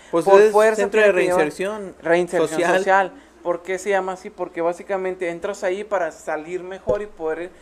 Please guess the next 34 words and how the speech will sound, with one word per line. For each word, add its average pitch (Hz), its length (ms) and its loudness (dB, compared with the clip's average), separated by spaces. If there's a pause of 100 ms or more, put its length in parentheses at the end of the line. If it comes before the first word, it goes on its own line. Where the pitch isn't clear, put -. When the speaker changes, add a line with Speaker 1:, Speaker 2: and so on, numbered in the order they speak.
(140)
Speaker 2:
adaptarte 180 680 -2
y 160 100 -8
estar 160 380 -8 (720)
en 175 140 -6
una 190 160 -6
sociedad 180 540 -4 (260)
sin 226 200 -12
que 208 160 -6
ya 165 140 2
haya, 170 300 -2
sin 165 200 -14
que 151 140 -10
cometas 147 440 -10
tus 143 180 -16
delitos. 165 500 -6
Speaker 1:
Es - 100 -10
como 226 200 0
un 233 100 -2
loquero 226 520 0 (520)
para 147 160 2
asesinos, 143 560 -12 (560)
¿no? 175 240 -8
Supongo, 156 380 -4
porque 147 240 2
es... 143 80 0
De 202 60 4
Speaker 2:
Es 214 100 0
que 277 100 -4
también 240 320 2
depende, 247 400 -4
porque, 175 300 -6
por 175 160 -6
ejemplo, 190 340 -10
un, 185 140 -6